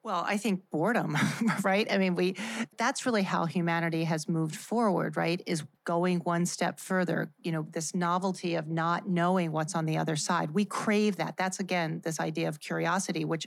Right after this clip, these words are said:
I think we're evolutionarily hardwired for. And so without it, we stagnate, you know, we, we really don't grow. So, you know, if you think about things right now in society, loneliness and belonging,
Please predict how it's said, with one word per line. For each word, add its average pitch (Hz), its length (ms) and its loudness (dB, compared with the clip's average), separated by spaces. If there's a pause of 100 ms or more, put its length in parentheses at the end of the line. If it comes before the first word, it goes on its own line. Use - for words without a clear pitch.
(160)
I 190 60 -4
think 180 260 -2
we're 165 220 -2 (100)
evolutionarily 170 1040 0 (280)
hardwired 165 840 0
for. 165 440 -4 (400)
And 180 120 -2
so 170 320 0
without 196 480 2
it, - 260 -2 (1000)
we 196 120 0
stagnate, 175 760 2 (120)
you 180 100 2
know, 156 180 4
we, 160 480 0
we 165 120 2
really 175 320 4
don't 165 340 0
grow. 165 540 2
So, 160 360 0
you 208 100 -2
know, 185 80 4
if 165 140 0
you 175 100 0
think 220 240 0
about 175 400 0 (340)
things 180 300 2
right 170 200 0
now 165 280 4
in 165 180 0
society, 165 880 0 (340)
loneliness 170 760 2
and 165 160 0
belonging, 165 760 2